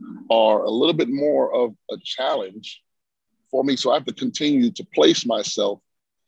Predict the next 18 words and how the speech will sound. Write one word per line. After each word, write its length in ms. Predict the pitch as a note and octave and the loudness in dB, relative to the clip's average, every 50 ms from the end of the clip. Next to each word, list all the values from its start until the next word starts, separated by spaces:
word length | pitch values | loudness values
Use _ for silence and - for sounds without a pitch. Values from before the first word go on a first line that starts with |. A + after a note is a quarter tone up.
| _ _ _ - | _ _ _ -2
in 320 | B2 B2 A2+ G#2+ A2 G#2+ | 0 0 0 0 -2 -4
situations 840 | - - C#3 A#2 - A#2 G#2+ A#2+ C3+ C#3+ C3+ - - A2+ A2+ G#2+ G2+ | -2 0 0 0 0 0 2 4 4 4 4 2 -2 -6 -10 -10 -4
where 260 | A2 A#2 A2+ A2 A2 G#2+ | -2 0 0 2 0 -2
it 160 | A2 G#2 - _ | -4 -6 -6 _
forces 460 | - D3 - D3 C3+ - A#2+ A2 F#2+ G#2+ | 0 2 2 2 2 0 -2 -4 -4 -4
me 260 | A2 A2 G#2+ G2+ G2+ | -4 -2 -4 -4 -4
to 160 | - - A2+ | -4 -4 -2
work 360 | G#2 A2 B2 C3 D3 - - | 0 2 4 4 2 2 -2
on 220 | G#2+ G2 G2+ G2+ G2 | -4 -4 -4 -4 -4
that. 160 | A2+ G#2 - - _ _ _ _ _ _ _ _ _ _ _ _ _ _ _ _ _ _ _ _ - | -4 -6 -6 -8 _ _ _ _ _ _ _ _ _ _ _ _ _ _ _ _ _ _ _ _ -4
And 200 | G#2+ A2 G2+ - | -2 -2 0 0
so, 460 | - - A#2+ A#2+ A#2+ A2+ G#2+ - - _ _ _ _ _ - | 2 4 4 6 6 4 2 0 -4 _ _ _ _ _ 0
um, 460 | A2+ G#2+ G#2 G2 - - - - - _ _ _ _ _ _ _ _ _ _ _ _ _ _ _ _ _ _ _ _ _ _ - | 2 2 2 2 0 -4 -8 -12 -16 _ _ _ _ _ _ _ _ _ _ _ _ _ _ _ _ _ _ _ _ _ _ 2
I 100 | C3 C3 | 2 2
think 360 | C3+ - - C#3 C3+ B2 - _ _ _ _ _ | 4 4 2 2 2 0 -2 _ _ _ _ _
I, 220 | A#2 A#2 - C3 - - - | 0 2 2 0 0 0 0
I 100 | - D3 | 0 0
don't, 200 | D3+ D#3 D#3+ - | 2 0 -2 -6